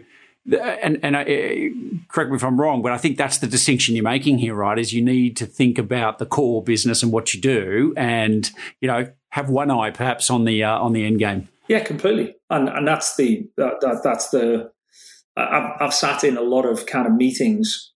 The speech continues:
Speaker 2: not a lot, but maybe, maybe twenty or thirty meetings with businesses that are at the start or looking for investment or whatever that might be, where that's in the deck, right? Right at the beginning. You know, "We're gonna sell this for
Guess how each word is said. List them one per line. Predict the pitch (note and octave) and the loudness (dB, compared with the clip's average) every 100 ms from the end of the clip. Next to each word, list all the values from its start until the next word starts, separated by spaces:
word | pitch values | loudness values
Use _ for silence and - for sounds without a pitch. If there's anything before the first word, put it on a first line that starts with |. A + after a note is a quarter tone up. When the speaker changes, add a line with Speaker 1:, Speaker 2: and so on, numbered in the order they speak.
| - | -8
Speaker 2:
not | G#3 G#3 G#2+ | -6 -2 0
a | |
lot, | G2 G#2+ G#2+ - | 2 2 0 0
but | A#2+ - | -2 0
maybe, | C3 A#2 A2+ - | 2 4 2 0
maybe | - B2+ A2+ | 0 2 0
twenty | - C3 B2+ | 0 2 2
or | A2+ | 2
thirty | C3 A#2 A#2 | 2 2 2
meetings | A2 A2 A#2 A2 G#2+ | 2 2 0 -2 0
with | A2 - | 0 2
businesses | A#2 A#2+ A2 A#2 G#2+ | 2 2 2 0 0
that | A#2 A2 | 0 2
are | A2 A2+ A2+ | 2 2 0
at | A2 | -2
the | A2 | -6
start | - C3 A#2+ B2 | -2 0 0 0
or | A2+ | -2
looking | A2 A#2+ A#2+ | 0 2 2
for | A2 | 0
investment | G2+ A#2 - - A2 | 0 -2 -2 0 0
or | A2 | 2
whatever | A#2+ A#2 | 2 2
that | A#2 | 2
might | A2 A2 G#2+ | 2 2 2
be, | A#2 G#2+ - _ _ _ _ _ _ | 0 0 -6 _ _ _ _ _ _
where | B2+ A#2 A2+ A2 | -2 2 2 0
that's | A2+ B2+ B2 - - | -2 -2 -4 -8 -4
in | C#3 A#2 A3 | 0 2 2
the | |
deck, | G3+ C3+ C#3 - - - _ | 0 -2 -2 -4 -10 -18 _
right? | G#2+ A#2 D3+ - | -2 0 0 -4
Right | C3 C3 C3 | -2 -2 -2
at | A2+ | -2
the | |
beginning. | G#2 G#2 G2+ - _ _ _ _ - | 0 0 -2 -6 _ _ _ _ -12
You | A#3 | -10
know, | - - | -10 -4
"We're | A2+ | 0
gonna | A2 | 0
sell | G#2+ D#3+ C3+ | 0 -2 0
this | A2+ A2 - | 0 -4 -4
for | A2 G#2 | -4 -2